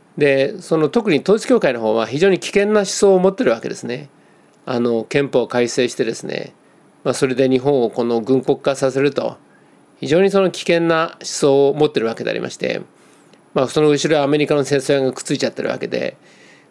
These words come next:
非常にですから、まあ、なんて言いますかね、えー、売国の極みですね。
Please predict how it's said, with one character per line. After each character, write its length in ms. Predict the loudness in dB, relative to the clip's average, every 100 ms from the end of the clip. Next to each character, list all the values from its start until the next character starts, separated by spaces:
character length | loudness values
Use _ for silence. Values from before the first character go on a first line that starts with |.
| _
非 100 | -6
常 140 | 0 2
に 60 |
で 100 | 2
す 80 | 0
か 80 | -2
ら、 100 | -4
ま 380 | -6 -6 -8 -14
あ、 0 | _ _ -20 -18
な 300 | -12 -8 -8
ん 40 |
て 60 | -8
言 20 |
い 0 |
ま 40 | -10
す 80 |
か 80 | -6
ね、 300 | -2 -2 -4 -12 _ _ _ _ -10
え 380 | -6 -6 -6 -6
ー、 80 |
売 240 | -2 -2 0
国 260 | 0 2
の 220 | 2 2 0
極 280 | -2 0 0
み 100 | -2
で 120 | -4
す 140 | -4
ね。 300 | -8 -10 -12